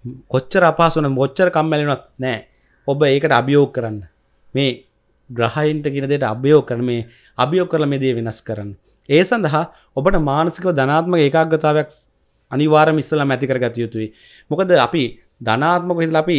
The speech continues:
මනස නිරවුල්ව ගන්න තින් තියන සියයට අනූනමයක්ම හෝ ඊට වැඩි ප්‍රමාණයක් අනිවාර්යයෙන්ම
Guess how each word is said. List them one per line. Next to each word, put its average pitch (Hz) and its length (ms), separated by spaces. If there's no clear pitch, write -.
මනස 120 400
නිරවුල්ව 170 480
ගන්න 170 180
තින් 170 200
තියන 175 260
සියයට 143 300
අනූනමයක්ම 170 560
හෝ 160 200
ඊට 151 120
වැඩි 127 240
ප්‍රමාණයක් 180 460
අනිවාර්යයෙන්ම 151 500